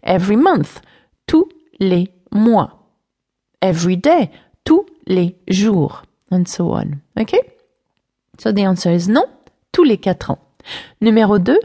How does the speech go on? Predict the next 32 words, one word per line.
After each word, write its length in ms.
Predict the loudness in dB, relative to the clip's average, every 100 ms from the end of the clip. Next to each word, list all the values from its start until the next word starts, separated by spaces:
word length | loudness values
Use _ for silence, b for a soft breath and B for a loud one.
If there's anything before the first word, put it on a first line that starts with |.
| b b b
quel 180 | 0 2
est 80 | 4
le 120 | 2
pourcentage 1000 | -2 -2 -2 -2 -2 -2 0 0 0 0
nécessaire 680 | 0 0 -2 -6 -2 -2 -2
pour 160 | -6 -6
passer 540 | -4 -4 -4 -4 -2
au 120 | -2 0
deuxième 460 | 0 0 0 -2
tour ? 420 | -2 -6 -4 -6 _ _ _ _
Uh-huh. 340 | -2 0 0 -2 _ _ _ _ _ _ _ _ _ -4
Well, 220 | -2 0 -2
it's 200 | -8 -6
the, 240 | -4 -2 -2
actually 360 | -4 -4 0
I 60 | 0
give 180 | 0 -2
two 140 | -2 -2
percentage. 680 | -2 -2 -2 -2 -4 -4
One 160 | -2 0
is 200 | -2 -6 _ -4
dix 240 | -2 0
pour 200 | -2 -4
cent 240 | -2 -4 -2
and 140 | -2 0
the 80 |
other 160 | 0 0
one 140 | -2
is 120 | -2 -4
cinquante-trois 640 | -6 -4 -4 -4 -4 -4
pour 200 | -4 -14
cent. 240 | -6 -6